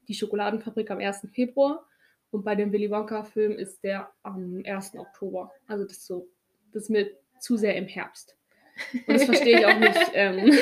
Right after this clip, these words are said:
Speaker 1: <laughs> warum das verschiedene Daten sind.
Speaker 2: <laughs>
Speaker 1: Ähm, ja, und ich finde auch allgemein die ärmlichen Verhältnisse von Charlie, wie der halt aufwächst und dass der halt wirklich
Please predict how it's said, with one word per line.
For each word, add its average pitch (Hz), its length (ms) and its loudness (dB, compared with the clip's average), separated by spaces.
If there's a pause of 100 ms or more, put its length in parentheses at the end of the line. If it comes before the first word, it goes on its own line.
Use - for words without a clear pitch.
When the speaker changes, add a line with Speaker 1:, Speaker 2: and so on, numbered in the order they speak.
(140)
Speaker 1:
<laughs> - 220 -12
warum 254 320 6
das 247 160 4
verschiedene 220 500 2
Daten 202 460 -4
sind. 240 340 0
Speaker 2:
<laughs> - 60 -10 (1120)
Speaker 1:
Ähm, 202 680 -4 (840)
ja, 226 180 2
und 240 60 2
ich 240 80 -2
finde 233 160 -2
auch - 40 -14
allgemein 220 580 -2 (100)
die - 80 -6
ärmlichen 254 440 0
Verhältnisse 226 540 -4
von 214 180 -6
Charlie, 226 420 -2
wie 214 60 -2
der 196 300 -2
halt 196 180 -8
aufwächst 214 600 -6
und 196 80 -8
dass 196 180 -8
der 208 100 -8
halt 196 160 -10
wirklich 196 300 -12